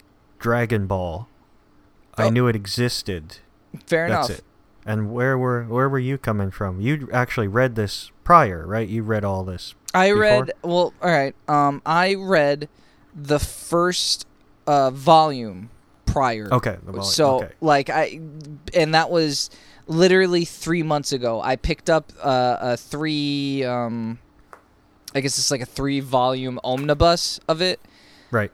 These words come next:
Speaker 2: Which kinda sucks because it ends in the second volume, so you're getting an extra volume of just story <laughs> where you're kinda left off on a cliffhanger. But, um, yeah, it, it's, it's, that, that's really all the, the,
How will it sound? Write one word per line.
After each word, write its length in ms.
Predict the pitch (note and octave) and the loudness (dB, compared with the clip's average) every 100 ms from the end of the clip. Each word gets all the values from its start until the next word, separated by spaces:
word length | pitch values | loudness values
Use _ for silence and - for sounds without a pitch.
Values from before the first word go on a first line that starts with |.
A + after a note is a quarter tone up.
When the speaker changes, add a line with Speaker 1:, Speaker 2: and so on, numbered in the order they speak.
| - | 0
Speaker 2:
Which 260 | D#3+ - | 0 2
kinda 280 | - F3+ F3 | 0 0 2
sucks 440 | D3 - D#3+ - - | 2 2 0 -2 -6
because 480 | D3 - D3 C3+ - | -4 0 0 -2 -2
it 160 | D3 - | -2 0
ends 280 | D#3 E3 | 0 0
in 100 | E3 | -2
the 60 | D#3+ | 0
second 420 | - D3+ - E3 | 0 0 0 0
volume, 500 | E3+ E3 E3+ F3+ F3+ | 4 4 4 0 -4
so 140 | F3 C#3 | -4 -2
you're 140 | C#3+ | -2
getting 340 | C#3+ D3 D3 D3 | 2 2 2 -2
an 120 | C3 - | -4 -4
extra 640 | B2+ - - C3+ C3 C3 C3+ | -4 -4 -4 0 0 -2 -4
volume 460 | C3 B2+ C#3 C#3 | 0 2 0 -2
of 140 | B2+ B2 | -4 -4
just 220 | B2+ - | -4 -4
story 540 | - B2+ B2+ C3+ D3 D3 _ | -2 -2 0 -2 -4 -8 _
<laughs> 100 | - | -4
where 220 | C3 D#3 - | 0 0 2
you're 220 | F#3+ D#3 C3+ | 2 2 -2
kinda 360 | D3+ D3 C3+ - - - - - | -2 0 -2 -6 -18 -20 -14 -2
left 240 | C#3+ - | 0 4
off 180 | C#3+ C3+ | 4 2
on 60 | C#3 | -4
a 40 | |
cliffhanger. 560 | - D3 - D#3+ D#3 D#3 - - C3+ | -2 -2 -2 -4 -4 -8 -12 -20 -16
But, 380 | C#3+ D#3 D3+ D3 - _ - | 2 6 6 4 -4 _ 0
um, 520 | D3+ C#3+ C#3+ C#3 B2 _ _ _ _ - | 2 2 0 -6 -12 _ _ _ _ -6
yeah, 400 | A3+ C#4 G3+ C#3+ | 6 8 8 8
it, 340 | D3+ E3+ F3+ F3 | 0 -4 -6 -4
it's, 280 | F#3+ - - | -2 -2 -2
it's, 560 | F#3+ - - - - _ - | 0 0 0 -2 -6 _ -4
that, 280 | F3+ F3 | -2 0
that's 200 | G3 G3+ | 0 0
really 240 | G#3 A3+ F#3+ | 0 2 2
all 280 | F3+ F#3 F#3 | 4 4 2
the, 460 | D#3+ D#3 D3+ D3+ C#3 | 2 2 4 2 -2
the, 280 | C#3+ C3+ | -2 -2